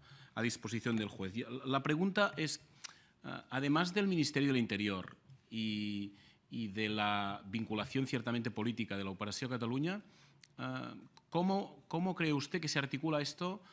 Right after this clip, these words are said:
ah, o la operación dentro de la policía? Es decir, usted ha dicho, no se puede generalizar a toda la policía,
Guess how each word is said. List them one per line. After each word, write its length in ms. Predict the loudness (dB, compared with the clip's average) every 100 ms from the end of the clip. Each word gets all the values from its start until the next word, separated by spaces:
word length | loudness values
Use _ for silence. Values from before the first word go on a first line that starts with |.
| -20 _
ah, 560 | -6 -4 -2 -4 -6 -8
o 140 | -6 -2
la 80 |
operación 480 | 0 0 0 0 2
dentro 420 | 2 2 0 -2
de 180 | -4 -2
la 100 | 0
policía? 540 | 0 -2 -2 -6 -6 -12 -18 -8
Es 100 | -6
decir, 340 | -4 -6 -10 -16 -18 -6
usted 160 | 2
ha 40 | 4
dicho, 380 | 4 0 -8 -6
no 160 | 0 2
se 100 | 2
puede 200 | 0 -2
generalizar 580 | 0 0 2 2 4 2
a 80 | 2
toda 140 | 0
la 100 | 0
policía, 560 | 0 0 0 0 0